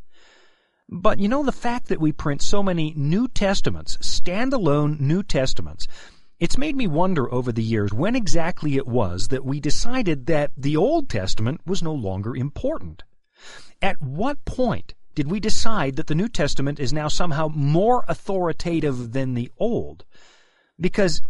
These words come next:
even if you happen to have a complete copy of the Bible, there's still this unspoken feeling in modern Christianity that the Old Testament is just there for historical reference. It's a curiosity piece.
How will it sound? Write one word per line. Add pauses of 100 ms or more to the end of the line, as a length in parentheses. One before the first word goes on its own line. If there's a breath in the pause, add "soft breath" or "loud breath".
(220)
even
if
you
happen
to
have
a
complete
copy
of
the
Bible, (500 loud breath)
there's
still
this
unspoken
feeling
in
modern
Christianity
that
the
Old
Testament
is
just
there
for
historical
reference. (460 loud breath)
It's
a (160)
curiosity
piece.